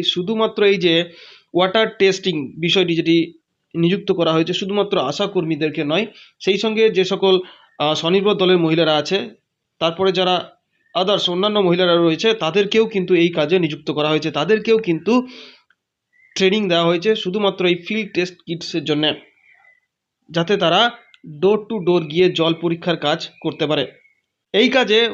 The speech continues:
সর্বমোট ছাপ্পান্ন হাজার আটশো বিরাশি জন আশা কর্মীকে দায়িত্ব দেওয়া হয়েছে। তাহলে বলবেন অন্যান্যদের কি হবে?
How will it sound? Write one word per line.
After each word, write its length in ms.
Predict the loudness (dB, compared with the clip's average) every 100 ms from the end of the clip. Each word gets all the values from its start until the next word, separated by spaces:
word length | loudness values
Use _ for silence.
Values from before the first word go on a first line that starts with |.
| -8 -10
সর্বমোট 580 | -4 -2 -2 -2 -2 -2
ছাপ্পান্ন 340 | -4 -4 -4 -2
হাজার 200 | 0 2 0
আটশো 200 | -2 -4
বিরাশি 360 | 0 -2 -2 -2
জন 180 | -2 -4 -8 _ _
আশা 260 | -6 -2 -2
কর্মীকে 380 | -2 -2 0 0
দায়িত্ব 260 | -2 -2 -2
দেওয়া 180 | 0 0
হয়েছে। 200 | -2 -8 -12 _ _ _ -6
তাহলে 280 | -2 2 2
বলবেন 320 | 2 2 0
অন্যান্যদের 600 | 0 0 0 2 2 0 -2
কি 120 | 0
হবে? 200 | 2